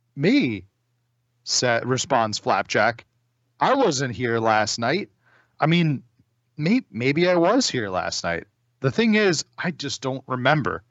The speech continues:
He holds his head in his hands and, and really tries to think back to last night. And he can't help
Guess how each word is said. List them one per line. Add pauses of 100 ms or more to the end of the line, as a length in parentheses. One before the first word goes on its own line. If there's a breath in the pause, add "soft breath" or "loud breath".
(2250 soft breath)
He
holds
his
head
in
his
hands
and,
and
really
tries
to
think
back (200)
to
last
night. (500 loud breath)
And
he
can't (440)
help